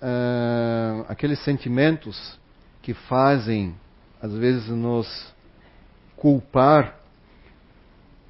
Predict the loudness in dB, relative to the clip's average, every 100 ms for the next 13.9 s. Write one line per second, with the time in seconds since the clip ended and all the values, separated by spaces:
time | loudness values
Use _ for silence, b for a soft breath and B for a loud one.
0 | -20 _ _ _ -2 0 0 -2 -8 _
1 | _ _ _ _ _ _ _ _ _ _
2 | -20 -20 _ _ _ _ -12 -6 -2 0
3 | 0 0 0 -2 0 0 0 -2 2 2
4 | 2 -4 -12 -18 -20 -20 -20 _ -20 _
5 | -20 _ _ _ _ _ _ _ -20 _
6 | _ _ -12 -10 -12 _ _ _ -20 _
7 | _ _ _ -6 -4 -2 -2 -4 -2 -4
8 | 0 2 2 0 -6 -10 -14 -20 _ _
9 | _ _ _ -8 -6 -6 -8 -8 -6 -6
10 | -4 -2 -2 -6 _ _ _ b b b
11 | b b -8 -6 -2 -2 -2 -4 -2 -2
12 | -2 -8 -12 -12 -12 -12 -8 -2 0 0
13 | 0 0 0 0 -2 -2 0 0 -2